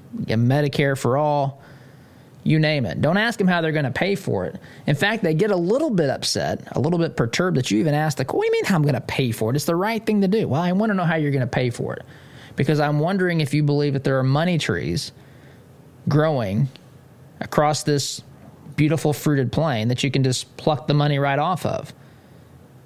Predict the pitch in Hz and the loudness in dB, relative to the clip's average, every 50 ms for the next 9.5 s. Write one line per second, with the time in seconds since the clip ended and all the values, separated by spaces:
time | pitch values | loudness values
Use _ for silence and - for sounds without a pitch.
0 | - - - - - - - - - - - 196 208 190 160 131 113 - - 160 | -20 -20 -20 -20 -20 -20 -18 -16 -6 -2 -2 0 2 2 2 2 0 0 0 0
1 | 180 156 143 135 156 190 226 254 - - - 147 110 - - 120 107 92 90 107 | 0 0 0 0 0 0 -2 -2 0 0 0 0 0 0 0 0 0 0 0 0
2 | 135 135 - - - - - - - - - - - - - - - 139 135 156 | -2 -4 -6 -14 -20 -20 -20 -20 -20 -20 -20 -20 -20 -20 -6 -2 0 2 2 2
3 | 170 175 165 160 135 131 - 170 - - 226 277 294 - 320 226 - - - 262 | 2 2 2 2 0 0 0 -2 -2 0 -2 -2 0 0 -2 -2 0 0 0 0
4 | - - - 73 - - - - - - - - 151 170 202 226 226 202 - 160 | 0 0 -2 -4 -6 -6 -8 -10 -8 -4 -2 0 2 2 2 0 0 0 0 0
5 | 147 135 - - 151 147 147 147 143 143 139 135 131 - 139 135 131 127 127 123 | 0 0 0 0 2 2 2 2 2 2 0 0 0 0 0 2 2 2 0 0
6 | - - - - - - - - - - - - 190 180 151 139 123 120 - 120 | -2 -6 -16 -20 -20 -20 -20 -20 -18 -8 -4 0 0 2 2 2 2 0 0 2
7 | 131 139 143 147 156 160 151 143 135 139 139 139 135 - - 139 123 123 - 139 | 2 2 4 4 2 2 2 2 2 2 2 0 0 -2 -2 -2 -2 0 0 2
8 | 135 135 135 139 131 120 120 110 117 131 131 131 139 - - 123 104 101 - - | 0 0 0 0 0 0 2 2 2 2 2 2 0 0 -2 -2 -2 -2 -2 0
9 | 107 107 101 95 107 87 82 78 - - | 0 0 0 0 0 0 0 0 -2 -4